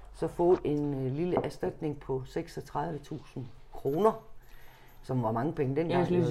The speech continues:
Speaker 1: ikke
Speaker 2: sige,
Speaker 1: også?
Speaker 2: hvad det var, hvad årstal var vi i der?
Speaker 1: Ja, ja, vi har været i nitten hundrede og treogtres måske.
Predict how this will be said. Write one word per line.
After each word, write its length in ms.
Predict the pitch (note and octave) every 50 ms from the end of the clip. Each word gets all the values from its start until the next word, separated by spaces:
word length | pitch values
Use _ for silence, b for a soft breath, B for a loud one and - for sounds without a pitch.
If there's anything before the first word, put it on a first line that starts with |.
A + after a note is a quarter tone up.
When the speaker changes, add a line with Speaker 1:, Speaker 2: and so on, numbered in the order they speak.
| D#3+ F3+
Speaker 1:
ikke 80 | F3+
Speaker 2:
sige, 80 | E3+ F3
Speaker 1:
også? 40 | E3
Speaker 2:
hvad 100 | D#3+ E3+
det 80 | F3 E3+
var, 240 | E3 D3+ D3 D3
hvad 180 | D3 D3 D#3+ D#3
årstal 380 | D#3 D#3+ E3+ F3 - - C#3+ C#3+
var 180 | D3 D3+ D#3
vi 100 | D3+ D3
i 140 | D3+ D#3 D3+
der? 100 | D3+ D#3
Speaker 1:
Ja, 680 | D3 E3+ E3 D#3 D3+ C#3+ C3+ C3 C3 C3 B2+ B2 B2 A#2 B2 B2 - - - - -
ja, 100 | - D#3 D#3
vi 120 | D3 F3+
har 180 | F3+ D#3 F3+ D#3+
været 360 | C3+ D3 D3 D#3 E3 E3+ E3+ - - -
i 60 | - E3+ E3+ E3+ E3 E3
nitten 300 | E3+ D#3+ D#3+ - D3+ D#3
hundrede 400 | C#3+ D#3+ D#3+ E3 D#3+ E3 D#3 -
og 320 | - - C3 C3 C3 C3+ C3 - - - - - - - - - - - - - - - - - - - - - - - - - - - - - - - - - - -
treogtres 960 | - - - - D2 D2 D2 - - D#2 - - - - - - - - - -
måske. 360 | E2 E2 - - - G#2+